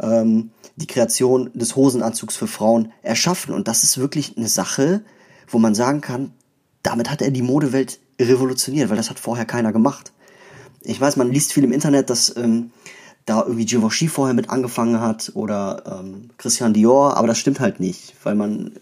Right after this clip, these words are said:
halt bedenken muss, dass Yves Saint Laurent damals ja bei, äh, Christian Dior gearbeitet hat und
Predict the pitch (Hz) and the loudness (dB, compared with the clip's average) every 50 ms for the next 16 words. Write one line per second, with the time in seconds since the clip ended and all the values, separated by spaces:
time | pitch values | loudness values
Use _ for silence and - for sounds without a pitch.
0 | _ _ - 113 107 - 117 98 123 127 113 - 120 120 113 120 123 - - - | _ _ -10 -8 -6 -2 0 2 2 2 2 0 -2 0 2 2 0 0 -4 -6
1 | - 104 - - - - - _ _ _ _ - 120 110 - - 110 107 104 95 | -6 -6 -6 -6 -6 -8 -12 _ _ _ _ -2 -2 0 0 0 0 0 0 0
2 | 110 113 120 131 131 - - - - - _ _ _ - 104 107 110 113 110 - | 0 0 0 -2 -4 -12 -20 -20 -20 -20 _ _ _ 0 2 2 2 2 0 0
3 | - 107 107 101 104 101 98 98 104 - - - - - - - - 101 95 92 | -2 -2 -2 -2 -2 -2 -2 -4 -6 -10 -16 -20 -20 -20 -14 -8 -6 -6 -4 -4
4 | 95 90 - - - 127 - - 113 107 98 107 113 127 127 110 101 87 - 98 | -6 -8 -8 -4 -2 0 0 2 2 2 4 4 4 4 4 2 0 0 0 0
5 | 101 98 - 101 - - 117 117 - - _ - 110 110 - - | -2 -2 -4 -8 -8 -8 -8 -8 -10 -10 _ -8 -8 -8 -8 -12